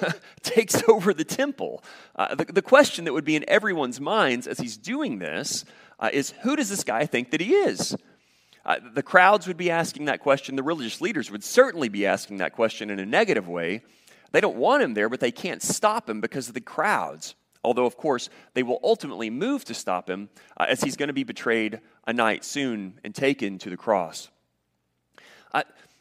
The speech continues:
the move that he seems to be making, what it would seem to communicate, is very, uh,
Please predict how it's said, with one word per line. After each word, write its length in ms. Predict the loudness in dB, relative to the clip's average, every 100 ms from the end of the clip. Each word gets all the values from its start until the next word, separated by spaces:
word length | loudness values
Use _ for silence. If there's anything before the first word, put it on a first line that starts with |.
| _
the 300 | -20 -10 -4
move 360 | -2 0 -2 -2
that 100 | -4
he 80 | -4
seems 380 | -6 -8 -8 -8
to 80 |
be 100 | -6
making, 340 | -2 -2 -2 -6
what 100 | -6
it 40 |
would 160 | -6 -8
seem 340 | -8 -6 -8
to 80 | -10
communicate, 720 | -12 -10 -8 -6 -2 -4 -2
is 160 | -8 -10
very, 720 | -20 -6 -2 0 -2 -4 -8 -12
uh, 80 | -10